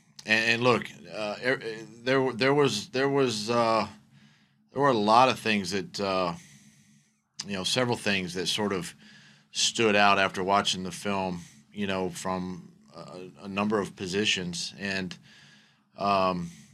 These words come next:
not just one specific, uh, spot or aspect of the game offensively, you know, and then something that, um,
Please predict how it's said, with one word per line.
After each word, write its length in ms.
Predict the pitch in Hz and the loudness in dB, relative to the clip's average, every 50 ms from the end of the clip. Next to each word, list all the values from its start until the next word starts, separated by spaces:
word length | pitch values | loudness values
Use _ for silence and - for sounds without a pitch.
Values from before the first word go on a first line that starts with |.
| _ _ 78 90 | _ _ -18 -6
not 280 | 101 107 110 110 110 101 | -2 0 0 0 0 0
just 260 | 104 107 98 92 - | 0 0 -2 -2 -2
one 240 | 101 107 107 104 101 | -2 -2 0 0 0
specific, 800 | 101 - - - 98 - - 110 98 - 101 95 87 - - 98 | -2 -6 -8 -6 -6 -2 -2 -2 -2 -2 -4 -4 -4 -6 -6 -4
uh, 240 | 92 92 90 90 | -2 -2 -2 -2
spot 520 | 87 - - - - 101 98 98 92 87 - | -2 -4 -4 0 2 4 4 4 4 2 -2
or 120 | 80 90 90 | -2 -2 0
aspect 580 | 92 95 95 92 - - - 95 92 87 - | 2 2 2 0 -2 -4 -4 -4 -4 -4 -4
of 60 | 90 | -6
the 80 | 80 87 | -8 -6
game 380 | 82 92 98 101 101 95 85 85 - - - - | -2 0 0 0 0 -2 -4 -6 -10 -14 -16 -8
offensively, 720 | - 92 92 90 - 101 101 101 - 80 87 87 82 85 - - - - - - - - - _ _ _ | -4 -4 -4 -2 -2 -4 -4 -4 -4 -4 -4 -4 -6 -6 -10 -18 -20 -20 -20 -20 -20 -20 -20 _ _ _
you 120 | _ 95 95 | _ -4 -2
know, 200 | 92 90 92 92 | 0 0 2 0
and 120 | 92 92 | 0 -2
then 120 | 98 98 92 | -4 -6 -4
something 540 | 85 - - 110 104 104 - 104 98 98 | -4 -4 -2 -2 -2 -2 -2 -2 -2 -2
that, 260 | 95 95 90 85 - 101 | -4 -6 -6 -4 -4 0
um, 380 | 95 92 92 92 87 90 87 | 2 2 2 2 0 -2 -6